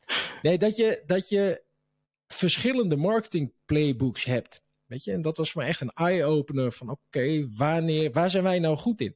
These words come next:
Nou, en dat gaat dus echt voor klanten die een, een, een complexere, eh, een complexer salesproces hebben. Waarbij sales en marketing, eh, eigenlijk geïntegreerd moeten worden. Waarmee ze,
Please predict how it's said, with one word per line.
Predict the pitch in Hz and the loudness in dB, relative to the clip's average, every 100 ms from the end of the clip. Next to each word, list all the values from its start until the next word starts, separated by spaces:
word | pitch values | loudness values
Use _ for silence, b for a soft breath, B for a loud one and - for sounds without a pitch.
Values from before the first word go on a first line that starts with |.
| _ | _
Nou, | - 123 | -20 -12
en | |
dat | 143 147 | -10 -6
gaat | - 151 | -6 -4
dus | 131 | -6
echt | 139 160 - | -4 -6 -6
voor | - 143 - | -6 -6 -2
klanten | 170 175 151 147 | 2 2 0 -2
die | 131 147 131 | 0 0 0
een, | 127 131 123 123 | 0 0 -2 -2
een, | 127 - | -4 -4
een | 127 123 - | -4 -4 -4
complexere, | 131 113 185 - 160 143 127 - | -6 0 0 0 -2 0 -2 -2
eh, | 123 120 123 117 117 117 113 113 117 | -6 -4 -2 -2 -2 -4 -4 -6 -8
een | 131 | -6
complexer | 143 185 - - | -2 -2 -2 -2
salesproces | 185 196 - 131 - 120 - | 0 0 -2 -4 0 -2 0
hebben. | 120 - B B B B B | -2 -4 B B B B B
Waarbij | 113 127 120 135 | -2 0 2 0
sales | 120 - 165 147 | 2 2 2 2
en | 127 | 2
marketing, | 139 165 160 - 143 127 110 - | 2 2 0 0 -2 0 -2 -8
eh, | 123 120 123 123 120 - | -8 -4 -4 -4 -6 -4
eigenlijk | 156 135 - | -4 -4 -8
geïntegreerd | 107 139 139 117 147 180 151 | -10 -6 -6 -2 0 0 0
moeten | 143 - 117 107 _ 107 101 | -2 0 -2 -4 _ -16 0
worden. | 131 117 95 - _ B B B B - | 0 2 -2 -8 _ B B B B -6
Waarmee | 117 127 131 131 131 | -2 0 0 0 0
ze, | - 123 120 98 | -2 0 -2 -4